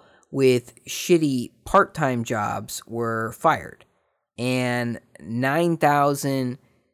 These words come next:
two hundred and forty employees, uh, full-time employees were fired. Is that right?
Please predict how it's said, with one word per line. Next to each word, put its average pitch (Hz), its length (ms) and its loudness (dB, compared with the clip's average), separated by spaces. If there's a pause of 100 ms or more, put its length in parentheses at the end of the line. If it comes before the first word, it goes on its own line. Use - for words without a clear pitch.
(380)
two 196 260 0
hundred 151 400 2
and 123 160 -4
forty 135 540 0
employees, 113 1000 -6
uh, 117 180 -6
full-time 135 400 2
employees 92 520 -14
were 101 140 -10
fired. - 360 -16 (1120)
Is 151 100 -2
that 349 180 0
right? 151 300 -4